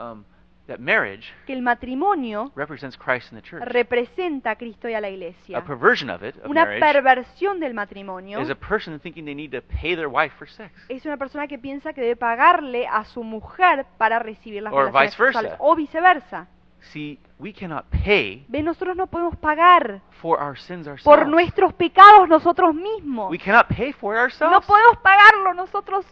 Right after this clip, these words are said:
Speaker 1: That's a
Speaker 2: solos.
Speaker 1: perversion.
Speaker 2: Esa es una perversión.
Speaker 1: Salvation
Speaker 2: La salvación
Speaker 1: is a free gift.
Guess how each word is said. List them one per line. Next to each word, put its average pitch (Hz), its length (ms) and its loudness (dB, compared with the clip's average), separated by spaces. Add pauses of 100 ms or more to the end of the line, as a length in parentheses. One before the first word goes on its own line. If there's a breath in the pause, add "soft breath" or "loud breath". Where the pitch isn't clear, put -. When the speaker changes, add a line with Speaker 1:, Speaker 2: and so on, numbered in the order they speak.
Speaker 1:
That's 226 200 4
a - 20 2
Speaker 2:
solos. 233 160 -4
Speaker 1:
perversion. 220 720 -10
Speaker 2:
Esa 392 200 -6
es 403 100 -10
una 403 120 -8
perversión. 381 880 -2
Speaker 1:
Salvation 196 800 -2 (240 soft breath)
Speaker 2:
La 285 160 -10 (120)
salvación 311 840 -4 (360 soft breath)
Speaker 1:
is 123 160 -16
a 127 40 -16
free 135 300 -14
gift. 156 220 -12